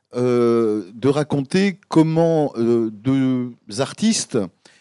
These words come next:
deviennent pr-, prisonniers de leur propre mythe jusqu'à exécrer ce mythe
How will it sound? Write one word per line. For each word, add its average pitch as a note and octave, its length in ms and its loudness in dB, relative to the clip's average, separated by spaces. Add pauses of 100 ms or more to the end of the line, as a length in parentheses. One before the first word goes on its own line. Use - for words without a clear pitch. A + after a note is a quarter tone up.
(140)
deviennent D#3+ 540 0 (180)
pr-, - 120 -4 (1040)
prisonniers E3+ 800 2
de A2+ 160 0
leur C3 340 0 (300)
propre D3+ 440 4
mythe D#3+ 400 -2 (460)
jusqu'à D#3+ 800 -4
exécrer - 800 -2
ce - 160 -8
mythe D3+ 480 -8